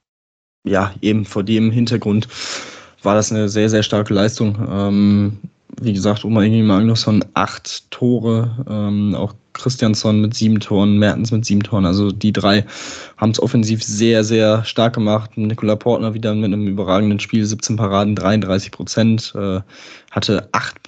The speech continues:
Paraden mehr als Chupara und Corrales zusammen. Ähm, also ja, ein ganz wichtiger Faktor in diesem Spiel. Und dementsprechend wichtige Punkte für Magdeburg. Sieben Punkte haben sie jetzt nach, äh, drei Spielen,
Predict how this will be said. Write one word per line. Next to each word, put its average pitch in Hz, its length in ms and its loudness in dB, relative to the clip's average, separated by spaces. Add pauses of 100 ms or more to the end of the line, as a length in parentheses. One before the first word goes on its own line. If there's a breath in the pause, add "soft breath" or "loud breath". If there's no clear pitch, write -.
(140)
Paraden 110 480 2
mehr 113 260 2
als 107 360 -2
Chupara 110 440 0
und 101 320 -4
Corrales 110 500 0
zusammen. 120 580 2
Ähm, 104 460 2
also 104 500 0
ja, 92 260 0
ein 98 100 -4
ganz 113 280 0
wichtiger 113 360 -2
Faktor 123 380 0
in 117 100 2
diesem 117 180 2
Spiel. 156 440 2 (880 loud breath)
Und 113 520 2
dementsprechend 107 880 0
wichtige 117 380 -4
Punkte 110 280 0
für - 140 -4
Magdeburg. 127 640 2
Sieben 113 500 0
Punkte 113 420 0
haben 113 140 4
sie 117 100 0
jetzt 110 200 -2
nach, 107 320 -2 (160)
äh, 110 240 0
drei 104 260 2
Spielen, 135 560 2